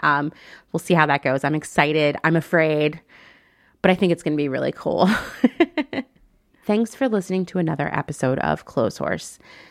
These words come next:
As always, if you like what you're hearing, please rate and review on Apple Podcasts and tell your friends. It's all about community.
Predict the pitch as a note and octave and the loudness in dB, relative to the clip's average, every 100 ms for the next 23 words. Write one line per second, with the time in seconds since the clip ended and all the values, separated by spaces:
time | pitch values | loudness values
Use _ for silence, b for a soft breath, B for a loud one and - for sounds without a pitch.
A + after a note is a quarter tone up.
0 | B B B D3+ G3 A3+ G#3 F#3+ G3+ F#3+ | B B B -4 0 0 0 -2 -4 -4
1 | - D3+ F3+ F3+ F3 D3+ - E3 G3 F3 | -4 -4 0 0 0 -2 -4 -4 -2 0
2 | D3+ D#3 D#3 - C#3+ D3 D3 D3+ D3 D3 | 0 0 -4 -4 -2 -2 -4 -4 -2 -2
3 | - F3 F#3 F3 C#3+ C#3+ - D3+ D3+ - | -4 -2 -2 -2 0 -2 -2 -2 -4 -4
4 | C#3+ - C#3 - - - - - - - | -4 -2 -4 -4 -4 -6 -6 -6 -8 -8
5 | - E3 F#3+ F3+ - - C3+ C3+ C3+ D#3+ | -2 0 0 -2 -6 0 2 2 -2 -6
6 | C#3+ B2+ C#3+ - - A2 - - - - | -4 -2 -4 -4 -4 -2 -4 -10 -12 -20
7 | _ b b b b b - D#3 E3 F#3 | _ b b b b b -8 -4 0 0
8 | - G#3+ A3 G3 F#3+ F#3 | 2 2 4 4 2 0